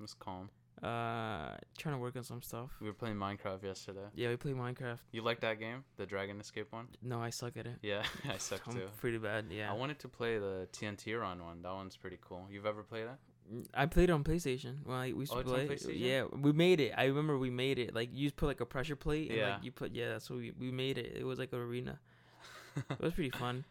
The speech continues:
Speaker 1: I love that game. That's one of my favorite, like, mini games.
Speaker 2: Or, like, Spleef. Is it called Spleef? The one with
Speaker 1: With
Speaker 2: the
Speaker 1: the,
Speaker 2: sun,
Speaker 1: with the
Speaker 2: with the sh-, the snowballs? With
Speaker 1: Yeah.
Speaker 2: yeah, that one's cool.
Speaker 1: I always liked the walls. I thought it was pretty cool.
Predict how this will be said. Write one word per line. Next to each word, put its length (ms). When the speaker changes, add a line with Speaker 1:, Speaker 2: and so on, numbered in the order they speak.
Speaker 1:
I 100
love 260
that 240
game. 320
That's 180
one 80
of 80
my 100
favorite, 440
like, 180
mini 260
games. 300
Speaker 2:
Or, 100
like, 160
Spleef. 420
Is 80
it 40
called 160
Spleef? 360
The 80
one 100
with 120
Speaker 1:
With 80
Speaker 2:
the 60
Speaker 1:
the, 60
Speaker 2:
sun, 220
Speaker 1:
with 100
the 80
Speaker 2:
with 160
the 140
sh-, 120
the 120
snowballs? 640
With 100
Speaker 1:
Yeah. 140
Speaker 2:
yeah, 200
that 100
one's 160
cool. 320
Speaker 1:
I 120
always 200
liked 180
the 80
walls. 580
I 100
thought 180
it 40
was 180
pretty 240
cool. 380